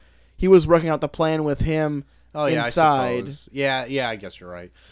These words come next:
Speaker 2: But then, like, their plan was, like, they make, like, a slight reference to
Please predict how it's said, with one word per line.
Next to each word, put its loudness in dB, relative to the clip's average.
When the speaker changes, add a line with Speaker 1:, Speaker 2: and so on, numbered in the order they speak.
Speaker 2:
But -8
then, 4
like, -2
their 2
plan -2
was, -2
like, -6
they -2
make, -2
like, -6
a -4
slight -2
reference -4
to 0